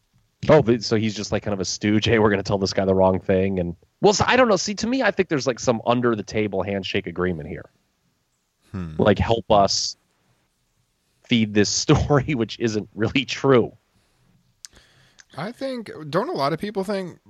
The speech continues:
Speaker 2: uh, that, uh, Barrasso's just kinda getting worked by the W W E? Like, he's had several stories that, uh, haven't really panned out in recent months.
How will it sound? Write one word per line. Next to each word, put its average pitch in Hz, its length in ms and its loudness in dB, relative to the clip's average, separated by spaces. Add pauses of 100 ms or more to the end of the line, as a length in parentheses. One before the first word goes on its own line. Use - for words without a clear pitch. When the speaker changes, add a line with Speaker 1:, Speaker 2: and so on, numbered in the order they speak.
(120)
Speaker 2:
uh, 135 180 0
that, 117 380 2
uh, 101 260 0
Barrasso's 120 640 -2
just 110 160 -6
kinda 104 220 -6
getting 92 260 -8
worked 92 240 -8
by 101 140 -4
the 101 100 -8
W 98 300 -6
W 104 320 -4
E? 95 40 0
Like, 95 120 -2
he's - 180 -10
had 120 140 -4
several 101 400 -4
stories 104 520 -4
that, 95 120 -4
uh, 90 100 -4
haven't 95 280 -6
really 90 180 -4
panned 90 320 -6
out 85 200 -4
in 76 60 -14
recent 92 320 -8
months. - 460 -10